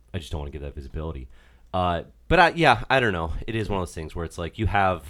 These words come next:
you know, like, Miller's gonna progress into Rob Liefeld,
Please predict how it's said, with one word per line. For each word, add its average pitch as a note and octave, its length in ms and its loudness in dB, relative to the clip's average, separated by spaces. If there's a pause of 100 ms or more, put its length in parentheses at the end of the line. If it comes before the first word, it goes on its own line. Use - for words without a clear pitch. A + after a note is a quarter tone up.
(380)
you B2+ 120 0
know, E2 280 0
like, G#2+ 160 -2
Miller's B2 360 2
gonna G#2 180 -2
progress F2+ 460 2
into E2 200 -6
Rob D2+ 220 -2
Liefeld, - 400 -8